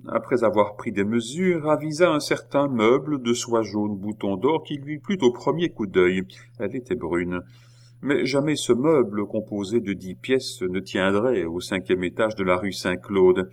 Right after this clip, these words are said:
Pour tout arranger, il fallait prendre à loyer le quatrième étage,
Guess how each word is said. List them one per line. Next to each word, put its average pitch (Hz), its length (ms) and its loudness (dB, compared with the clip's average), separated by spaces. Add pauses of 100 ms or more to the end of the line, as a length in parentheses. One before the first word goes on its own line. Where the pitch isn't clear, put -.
(540)
Pour 123 200 2
tout 131 160 -8
arranger, 113 520 2
il 113 120 -6
fallait 104 260 0
prendre 104 340 -2
à 98 60 4
loyer 98 560 0
le 87 220 -4
quatrième 95 500 0
étage, 92 640 0